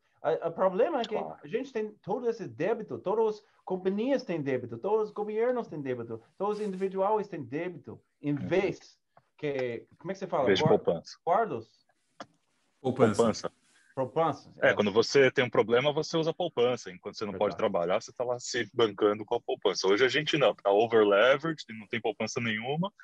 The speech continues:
Speaker 2: começa a fazer mais dívida em cima da dívida que já tinha pra pagar e vira um círculo vicioso.
Speaker 1: Sim.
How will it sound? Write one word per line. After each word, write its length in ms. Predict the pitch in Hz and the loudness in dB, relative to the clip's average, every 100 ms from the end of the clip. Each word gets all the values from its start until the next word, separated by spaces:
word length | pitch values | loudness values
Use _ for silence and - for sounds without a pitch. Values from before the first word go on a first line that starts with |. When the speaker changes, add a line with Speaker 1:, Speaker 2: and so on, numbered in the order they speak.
| - - | -20 0
Speaker 2:
começa 360 | 104 107 117 | 6 6 6
a 20 | |
fazer 240 | 117 104 110 | 2 4 4
mais 260 | 107 123 | 4 4
dívida 400 | 107 107 127 135 | 2 0 0 -2
em 40 | 131 | -4
cima 220 | - 113 | -2 0
da 220 | 107 107 | 2 2
dívida 320 | 98 98 98 | 0 -2 -4
que 140 | - 98 | -4 -4
já 120 | 95 | -4
tinha 520 | - - 95 107 123 | -6 -10 -8 -8 -8
pra 160 | - - | -8 -2
pagar 400 | 98 95 50 50 _ _ _ _ _ _ - | -2 0 0 -2 _ _ _ _ _ _ -8
e 200 | 85 78 | -6 -2
vira 260 | 87 90 | 0 2
um 140 | 90 90 | 2 0
círculo 960 | - - - - - 98 90 - 92 | -2 -2 -2 -2 0 0 -2 -2 -2
vicioso. 540 | 85 - - 82 78 - _ _ _ _ _ - - | -2 -6 -4 -4 -4 -8 _ _ _ _ _ -20 -18
Speaker 1:
Sim. 160 | - | -18